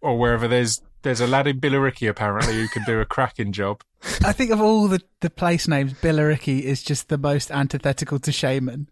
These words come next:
Speaker 1: Yeah, completely. <laughs> It doesn't fit at all. But genuinely, I was told of it. I only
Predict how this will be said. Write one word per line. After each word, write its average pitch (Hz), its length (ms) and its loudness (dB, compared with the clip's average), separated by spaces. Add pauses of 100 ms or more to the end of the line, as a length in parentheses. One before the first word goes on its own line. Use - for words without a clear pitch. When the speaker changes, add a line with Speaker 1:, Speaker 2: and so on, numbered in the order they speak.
(160)
Speaker 1:
Yeah, 156 340 2 (220)
completely. 156 760 2
<laughs> - 40 0
It 196 260 0
doesn't 180 400 0
fit 175 220 0
at 185 200 -2
all. 165 280 2
But 151 260 -4
genuinely, 131 800 4
I 117 40 2
was 131 180 0
told 147 280 2
of 143 100 -2
it. 165 120 0
I 147 140 6
only 156 240 2